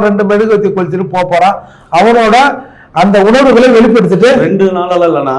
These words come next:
Speaker 2: அது ஒரு
Speaker 1: ஒரு
Speaker 2: அரை
Speaker 1: மணி
Speaker 2: மணி
Speaker 1: நேரம்,
Speaker 2: நேரம்.
Speaker 1: அது ஒரு
Speaker 2: அரை
Speaker 1: மணி
Speaker 2: மணி
Speaker 1: நேரம்.
Speaker 2: நேரம் தான்.
Speaker 1: கொஞ்ச நேரம் அழுதுட்டு கொஞ்சம் மூக்க செஞ்சுட்டு போப் போறான்.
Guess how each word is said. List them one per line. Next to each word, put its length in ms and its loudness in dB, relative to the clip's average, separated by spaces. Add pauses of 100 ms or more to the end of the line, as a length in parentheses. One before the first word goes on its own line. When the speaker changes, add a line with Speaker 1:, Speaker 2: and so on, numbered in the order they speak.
(140)
Speaker 2:
அது 160 -10
ஒரு 80 -6
Speaker 1:
ஒரு 100 0
Speaker 2:
அரை 120 2
Speaker 1:
மணி 60 2
Speaker 2:
மணி 120 2
Speaker 1:
நேரம், 200 2
Speaker 2:
நேரம். 240 0
Speaker 1:
அது 160 2
ஒரு 80 2
Speaker 2:
அரை 80 4
Speaker 1:
மணி 60 2
Speaker 2:
மணி 100 2
Speaker 1:
நேரம். 220 2
Speaker 2:
நேரம் 80 -4
தான். 160 -14 (440)
Speaker 1:
கொஞ்ச 200 0
நேரம் 220 0
அழுதுட்டு 320 0
கொஞ்சம் 180 -2
மூக்க 200 0
செஞ்சுட்டு 300 -2
போப் 200 -2
போறான். 260 0